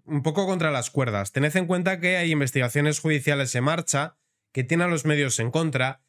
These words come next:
que tiene a los jueces en contra, que no tiene todo el apoyo dentro de su partido y que sus socios de investidura están continuamente a-, em, a-, amagando con dejarle caer. Escuchábamos el otro día a Puigdemont, luego leeremos a Esquerra Republicana, con lo cual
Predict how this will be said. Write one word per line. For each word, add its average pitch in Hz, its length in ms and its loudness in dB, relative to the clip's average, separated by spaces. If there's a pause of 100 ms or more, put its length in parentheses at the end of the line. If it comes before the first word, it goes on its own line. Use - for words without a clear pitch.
(240)
que 135 140 2
tiene 190 240 2
a 202 60 0
los 185 180 -4
jueces 165 440 -2
en 120 120 0
contra, 139 540 -2 (320)
que 135 160 0
no 170 120 0
tiene 185 240 0
todo 175 200 0
el 170 60 0
apoyo 156 360 0
dentro 139 260 0
de 151 60 0
su 143 180 0
partido 147 560 -2 (320)
y 135 120 -6
que 160 140 2
sus 185 200 0
socios 180 360 0
de 160 80 2
investidura 165 540 0
están 156 260 -2
continuamente 160 880 0
a-, 135 320 0
em, 107 420 -2 (240)
a-, 123 280 -6
amagando 147 480 0
con 139 140 0
dejarle 123 400 0
caer. 151 420 -2
Escuchábamos 131 560 0
el 127 80 4
otro 127 220 2
día 127 140 4
a 120 60 -2
Puigdemont, 131 480 0 (460)
luego 143 300 2
leeremos 135 540 2
a 120 40 2
Esquerra 127 340 2
Republicana, 120 600 0
con 131 100 -2
lo 113 120 -2
cual 143 320 -2